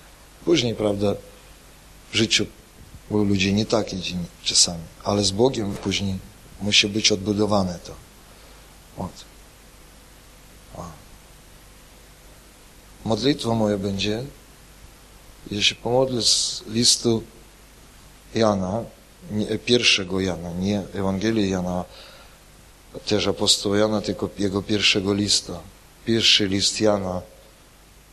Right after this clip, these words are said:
tam pierwszy rozdział, pierwszy Jana, pierwszy rozdział,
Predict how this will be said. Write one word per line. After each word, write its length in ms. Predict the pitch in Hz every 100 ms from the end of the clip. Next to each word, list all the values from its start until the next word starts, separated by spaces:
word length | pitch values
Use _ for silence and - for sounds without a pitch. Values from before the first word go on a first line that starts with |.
| - - - -
tam 180 | 101 95
pierwszy 520 | 107 104 - 104 98 - -
rozdział, 600 | 110 110 95 92 90 90
pierwszy 380 | - 110 104 107
Jana, 340 | 104 101 98 95
pierwszy 460 | 107 98 - 101
rozdział, 500 | 98 98 90 90 92